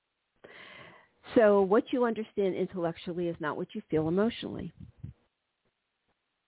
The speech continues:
And they will, those two things will never come together. And even worse than the abuse you suffered in childhood will be the abuse of beating yourself up for not being able to fix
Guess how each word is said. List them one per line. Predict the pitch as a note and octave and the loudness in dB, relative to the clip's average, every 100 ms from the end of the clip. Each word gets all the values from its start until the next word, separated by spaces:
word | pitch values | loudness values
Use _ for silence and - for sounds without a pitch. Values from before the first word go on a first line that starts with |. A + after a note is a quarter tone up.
| _ | _
And | A3+ G#3+ | -2 2
they | G#3+ | 2
will, | G3 F#3 | 2 0
those | A3 B3+ - | 0 0 -2
two | - B3 | -10 -4
things | G#3+ G#3 - | -2 -2 -4
will | F#3+ | -2
never | F#3+ F#3 G#3 | -2 -2 -4
come | - F3 | -4 -6
together. | F#3 F3+ E3+ D#3 C3+ E3+ - - - - | -6 -4 -4 -2 -4 -6 -16 -20 -20 2
And | G3+ - | 2 4
even | A#3 D#4 A3+ | 2 4 4
worse | D#3 F#3 G#3+ - - | 6 6 6 2 2
than | F3+ | 4
the | E3+ | 6
abuse | E3 D#3 F3 - | 4 2 0 0
you | F3+ - | -10 0
suffered | E3 - E3 - | 0 0 -6 -4
in | - E3+ E3 | -2 -2 -2
childhood | D#3+ E3+ E3+ E3+ D#3 D#3 - - - | 0 2 2 0 -2 -2 -8 -10 2
will | F3 | 4
be | F#3 | 6
the | F3+ D#3+ | 6 4
abuse | D#3 D3 D#3+ E3+ - - | 4 2 2 0 -10 2
of | D#3+ D#3+ - _ | 4 4 -2 _
beating | F#3 F#3 F#3+ | 6 6 6
yourself | E3+ F3 D#3+ E3 | 2 2 -2 2
up | D#3 C#3+ - | 2 0 0
for | |
not | D#3+ D3+ D3+ | 2 2 0
being | D#3 D#3 | 0 0
able | D#3+ D3+ | 0 -2
to | D#3+ | 0
fix | A2+ - | -4 -4